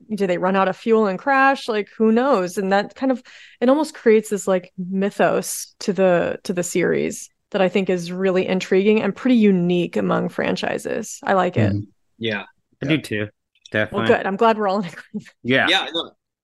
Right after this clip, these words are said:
Speaker 2: It was
Speaker 3: um,
Speaker 2: just an idea. I mean, to bring, like, their names in or
Speaker 1: Yeah,
Speaker 2: something
Speaker 1: no,
Speaker 2: like
Speaker 1: and I
Speaker 2: that
Speaker 1: don't,
Speaker 2: to
Speaker 1: I don't
Speaker 2: tie
Speaker 1: mean
Speaker 2: it
Speaker 1: to,
Speaker 2: in.
Speaker 1: like, I don't mean to, like, stomp down your idea. I just think that that's something that I, well, I didn't realize that he
Speaker 4: No.
Speaker 1: couldn't do that.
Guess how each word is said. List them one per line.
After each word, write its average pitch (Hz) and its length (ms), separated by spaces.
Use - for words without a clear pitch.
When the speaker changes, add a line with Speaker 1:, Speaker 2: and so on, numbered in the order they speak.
Speaker 2:
It - 0
was 127 240
Speaker 3:
um, 123 80
Speaker 2:
just - 240
an 226 100
idea. 110 500
I 120 100
mean, 131 180
to 135 80
bring, 139 420
like, 117 260
their 117 160
names 107 360
in 104 220
or 98 140
Speaker 1:
Yeah, - 200
Speaker 2:
something 349 80
Speaker 1:
no, 381 100
Speaker 2:
like 339 140
Speaker 1:
and 370 80
I 381 60
Speaker 2:
that 392 100
Speaker 1:
don't, 370 100
Speaker 2:
to - 60
Speaker 1:
I 330 60
don't 392 100
Speaker 2:
tie 330 40
Speaker 1:
mean 311 100
Speaker 2:
it - 20
Speaker 1:
to, 285 60
Speaker 2:
in. 254 60
Speaker 1:
like, 220 260
I - 60
don't 269 100
mean 247 120
to, 233 60
like, 190 140
stomp 202 340
down 196 200
your 190 160
idea. 180 640
I 214 60
just 208 260
think 254 180
that 226 140
that's 190 200
something 190 280
that 180 120
I, - 220
well, 220 120
I 233 140
didn't 220 180
realize 196 320
that 175 100
he 175 120
Speaker 4:
No. 147 160
Speaker 1:
couldn't 214 280
do 185 160
that. 185 280